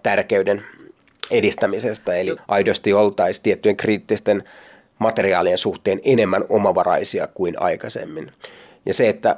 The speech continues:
Speaker 1: minkä takia esimerkiksi E U-pakotteet osuu niin kovaa Venäjään, niin johtuu siitä, että Venäjä on hyvin, ö, Venäjä ei ole kovinkaan om-, omavarainen esimerkiksi teknologiakehityksen suhteen. Ja se, että kun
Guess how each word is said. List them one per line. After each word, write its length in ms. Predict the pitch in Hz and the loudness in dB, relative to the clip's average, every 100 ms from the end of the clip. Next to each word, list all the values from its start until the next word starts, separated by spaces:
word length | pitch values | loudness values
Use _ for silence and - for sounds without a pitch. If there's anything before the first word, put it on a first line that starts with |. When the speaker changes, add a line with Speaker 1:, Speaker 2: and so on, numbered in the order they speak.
| - | -2
Speaker 1:
minkä 220 | 107 107 | -2 0
takia 220 | - 123 104 | 0 0 0
esimerkiksi 340 | 104 - 120 | 0 0 4
E 40 | |
U-pakotteet 640 | 110 107 131 113 - 101 98 | 4 2 0 0 0 -4 -2
osuu 360 | - 110 110 101 | -2 0 2 2
niin 240 | 101 95 | 2 0
kovaa 380 | 107 113 98 92 | 0 0 2 2
Venäjään, 600 | 104 107 92 90 92 - - | 2 2 2 0 -2 -4 -10
niin 80 | 104 | -8
johtuu 340 | 101 - 101 | -8 -4 -6
siitä, 360 | 101 107 95 92 | -2 -2 -2 -4
että 220 | - 90 | -6 -4
Venäjä 300 | 98 101 95 | -2 0 2
on 200 | 95 104 | 2 0
hyvin, 340 | 113 101 98 - _ - - | -2 -2 -4 -10 _ -16 -12
ö, 220 | - - - - | -10 -12 -8 0
Venäjä 220 | 104 101 | 2 4
ei 180 | 117 123 | 4 4
ole 140 | 92 | 2
kovinkaan 420 | - 92 92 92 | 0 -4 0 2
om-, 200 | 101 101 107 | 4 2 0
omavarainen 760 | 98 90 95 95 98 90 90 | 0 0 -2 -4 -2 -2 -2
esimerkiksi 280 | 92 - - | -6 -10 -8
teknologiakehityksen 1400 | 101 98 90 85 90 85 - - _ 92 90 85 - 90 | -8 -6 -8 -8 -6 -8 -8 -20 _ -4 -4 -6 -10 -10
suhteen. 500 | - 101 - 87 78 | -6 -8 -8 -10 -8
Ja 120 | 90 | -6
se, 140 | 101 90 | -2 -2
että 180 | - - | -4 -10
kun 240 | 92 | -10